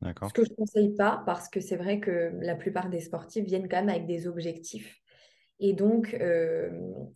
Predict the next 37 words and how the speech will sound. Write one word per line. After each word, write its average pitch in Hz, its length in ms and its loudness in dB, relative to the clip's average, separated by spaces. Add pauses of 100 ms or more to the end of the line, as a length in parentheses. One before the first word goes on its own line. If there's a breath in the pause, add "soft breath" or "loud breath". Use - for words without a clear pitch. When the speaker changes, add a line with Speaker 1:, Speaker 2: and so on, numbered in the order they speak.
Speaker 2:
ils 196 120 0
nécessitent 185 520 -4
quand 175 100 0
même 208 320 6 (220)
certaines 196 480 -4
fois 220 160 2
des 208 100 6
suivis. 190 560 0 (480 loud breath)
Donc, 214 160 10
il 233 40 8
y - 20 8
a - 60 8
d'autres 214 260 4
options 214 360 2
aussi, 269 360 0
la 196 100 4
réalisation 170 520 -2
d'une 196 200 -2
fiche - 220 -8
synthétique 180 560 -8
ou - 20 -2
encore 165 240 -4
la 170 140 -6
réalisation 165 580 -6
d'un 185 200 0
dossier 175 720 2 (360 loud breath)
où 233 260 8
je 196 100 2
vais 170 140 0
pouvoir 175 400 -2
mettre 170 320 -6
des 165 140 -2
conseils 170 420 -2
totalement 165 460 -2
adaptés 175 680 0
et 170 40 -4
détaillés, 180 680 0